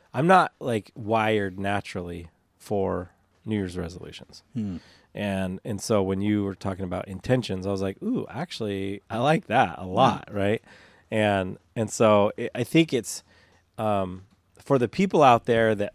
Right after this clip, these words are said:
Speaker 1: aren't goal-oriented, and that would be me, um, I think intending to do something sounds a lot just more achievable.
Speaker 2: Hmm.
Speaker 1: Um, and so I, I'd like to, you know, I'm, I'm really curious to talk about this and just to see kinda where your head's at, what you're looking at,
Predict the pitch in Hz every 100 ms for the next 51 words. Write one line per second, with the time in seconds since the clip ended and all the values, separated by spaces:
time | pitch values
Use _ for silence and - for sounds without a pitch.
0 | - 117 123 - 110 104 113 113 110 101
1 | - 120 110 95 87 - 101 123 - _
2 | - 98 95 104 104 101 95 95 95 98
3 | _ _ _ _ _ _ - 107 101 95
4 | - - 107 - 113 - - _ _ _
5 | 117 110 131 123 113 107 101 107 - 110
6 | 98 104 101 107 _ - 120 107 110 110
7 | 104 107 - _ _ _ _ _ _ 127
8 | 113 - 110 104 101 101 113 - 113 104
9 | 110 165 - _ _ 135 110 95 _ _
10 | _ - 101 98 95 95 98 _ - 107
11 | 98 - 104 98 95 98 107 117 - 107
12 | 110 101 104 95 92 - _ - 104 90
13 | 107 110 104 107 101 95 104 95 - 92
14 | 101 95 92 - 90 95 92 90 92 -
15 | 98 - 98 90 90 95 143 143 123 123
16 | 113 98 87 120 131 120 117 110 107